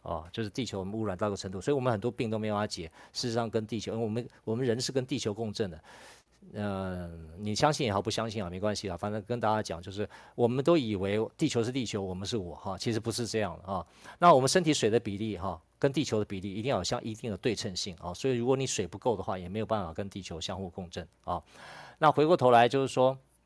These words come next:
所以人，人体的运作方式，其实呢，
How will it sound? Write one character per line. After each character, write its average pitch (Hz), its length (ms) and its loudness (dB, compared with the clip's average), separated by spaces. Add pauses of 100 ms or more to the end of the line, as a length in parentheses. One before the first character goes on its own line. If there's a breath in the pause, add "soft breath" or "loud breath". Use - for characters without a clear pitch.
(540)
所 - 160 2
以 175 60 8
人， 143 340 6
人 135 240 6
体 110 220 -6
的 113 140 0
运 156 180 2
作 135 200 4
方 120 200 -2
式， 98 260 -2 (160)
其 - 160 2
实 131 180 2
呢， 117 240 0